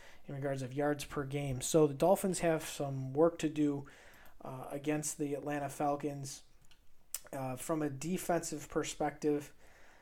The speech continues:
that is where things can get a little bit better here for the Miami Dolphins, as the Atlanta Falcons overall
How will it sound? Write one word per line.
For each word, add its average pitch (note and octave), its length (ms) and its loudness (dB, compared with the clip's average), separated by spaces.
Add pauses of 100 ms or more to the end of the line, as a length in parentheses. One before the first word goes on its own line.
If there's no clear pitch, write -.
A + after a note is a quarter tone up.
(280)
that E3 260 6
is D3+ 220 0
where D3+ 580 4 (420)
things E3+ 360 0
can D#3+ 160 -4
get C#3+ 140 2
a C3+ 80 -2
little D3+ 480 8
bit D#3+ 180 8
better C#3+ 260 0
here C#3 340 -6 (540)
for - 160 0
the D3 80 2
Miami D3 280 0
Dolphins, C#3+ 760 -2
as C#3+ 300 -6
the D3 140 -2
Atlanta D#3+ 260 2
Falcons D#3+ 680 -2 (340)
overall D#3 680 2